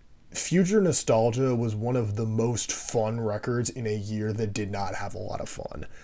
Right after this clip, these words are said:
Like, that is a dancing classic,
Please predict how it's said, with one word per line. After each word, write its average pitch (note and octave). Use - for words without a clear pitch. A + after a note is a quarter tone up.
Like, G#2+
that C#3
is C3+
a A2+
dancing A#2
classic, A2+